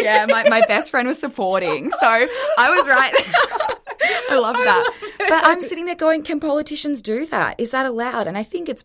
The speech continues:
Speaker 1: bullshit. I think they should be, because that is the reality of a lot of twenty-something-year-olds that I would be ideally representing, is that young people like doing stuff that isn't conventionally politician-focused. But it makes me feel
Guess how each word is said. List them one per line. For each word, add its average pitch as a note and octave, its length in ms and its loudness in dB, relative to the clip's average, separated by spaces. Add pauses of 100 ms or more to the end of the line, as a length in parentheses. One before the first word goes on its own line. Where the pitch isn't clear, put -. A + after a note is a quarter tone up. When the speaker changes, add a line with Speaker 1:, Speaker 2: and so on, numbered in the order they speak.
(180)
Speaker 1:
bullshit. G#3 360 -6
I C#3 120 -8
think F#3+ 300 -10 (120)
they F#3 120 -2
should G3+ 280 -6
be, D3+ 180 -6
because E3+ 280 -8
that A#3+ 160 -6
is F3+ 140 -4
the E3 80 -6
reality D3+ 400 -6
of D3 80 -10
a D3 40 -10
lot C3+ 200 -8
of F4 140 -12 (280)
twenty-something-year-olds C3+ 960 -10
that C#3 120 -8
I C#3 140 -4
would E3 340 -6
be F#3 200 -4
ideally D3 400 -8
representing, D3+ 840 -10 (320)
is F3+ 100 -10
that F#3+ 160 -4
young G#3+ 140 -4
people A#3 260 -10
like A3+ 200 -8
doing A3+ 240 -8
stuff F#3 300 -10
that D#3+ 160 -8
isn't E3 220 -10
conventionally E3+ 720 -12 (260)
politician-focused. G3+ 1300 -8 (420)
But G#3+ 200 0
it G3 80 -4
makes G3 260 -6
me G3 80 -8
feel F3+ 400 -8